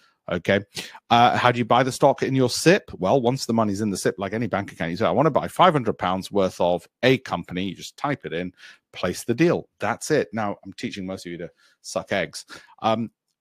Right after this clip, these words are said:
we also started last year doing this for fun, is having Chat G P T pick some stocks. I,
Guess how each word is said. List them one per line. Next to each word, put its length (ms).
we 380
also 340
started 460
last 260
year 120
doing 220
this 160
for 80
fun, 400
is 160
having 260
Chat 260
G 160
P 160
T 220
pick 240
some 160
stocks. 340
I, 200